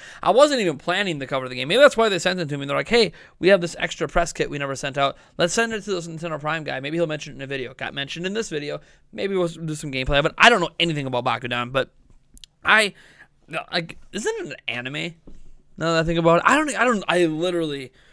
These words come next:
have never heard of Bakudan beyond an ad or, like, a toy at Walmart or something, so I don't know anything. My children probably know. I should probably ask them. Um, and I, I guess it has good reviews. I, I don't, I don't actually know.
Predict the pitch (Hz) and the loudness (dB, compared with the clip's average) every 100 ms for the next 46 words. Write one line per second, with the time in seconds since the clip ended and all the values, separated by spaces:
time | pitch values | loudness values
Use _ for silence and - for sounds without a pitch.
0 | _ - 151 160 156 147 147 139 135 131 | _ -4 0 4 6 6 4 6 6 4
1 | 135 131 131 139 139 135 131 127 - 139 | 2 -2 -4 -10 -8 -6 -6 -8 -10 -8
2 | - 131 135 131 131 131 127 139 - 143 | -2 2 2 2 0 0 0 -4 -6 -6
3 | 135 131 123 127 127 123 120 120 117 120 | -4 -4 -8 -8 -8 -8 -12 -14 -10 -10
4 | 123 123 127 127 139 127 123 117 117 117 | -10 -8 2 6 6 6 -4 -4 -4 -2
5 | 120 120 - - - - - 143 - 247 | -4 -4 -14 -20 -20 -2 4 6 12 12
6 | 165 127 135 123 123 123 123 165 160 123 | 12 4 0 0 -2 -6 -2 -2 0 0
7 | 120 127 131 117 - - - _ - 123 | 0 -2 -2 -4 -14 -20 -20 _ -2 0
8 | 120 120 127 - - - 151 147 143 147 | 0 -2 -6 -18 -10 2 6 6 6 6
9 | 156 208 262 226 240 190 226 240 247 240 | 6 4 4 6 4 4 0 0 -4 -4
10 | 254 240 190 143 135 - 120 127 131 117 | -6 -8 -6 -6 -6 -12 -14 -10 -8 -10
11 | - 123 120 107 120 117 - 120 120 120 | -6 -4 -4 -4 -4 -4 -6 -4 -2 -2
12 | 120 | -4